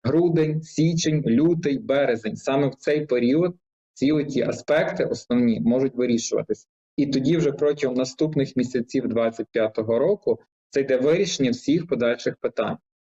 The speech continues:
Також я запитав, чи може бути там, ну, і повернення територій і так далі, ну, ці такі питання, так, там, зняття воєнного стану.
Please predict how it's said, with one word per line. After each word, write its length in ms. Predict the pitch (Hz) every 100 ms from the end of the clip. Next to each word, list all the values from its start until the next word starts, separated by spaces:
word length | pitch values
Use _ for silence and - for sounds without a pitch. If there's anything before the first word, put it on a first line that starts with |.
| _ _ -
Також 360 | 190 214 180
я 60 | 165
запитав, 540 | 151 147 127 147 160
чи 140 | 156 127
може 280 | 135 139
бути 320 | 120 135 143 127
там, 260 | 123 123
ну, 120 | 123
і 60 | 120
повернення 640 | 117 135 143 156 135 127
територій 560 | 120 123 117 143 160 156
і 40 |
так 200 | 135 120
далі, 280 | - 147 143
ну, 140 | 127 127
ці 160 | 131
такі 220 | 117 -
питання, 480 | - 117 127 117 113
так, 240 | 110 127 127
там, 160 | 113
зняття 320 | 113 113 131
воєнного 460 | 117 113 143 170 147
стану. 460 | 143 147 143 135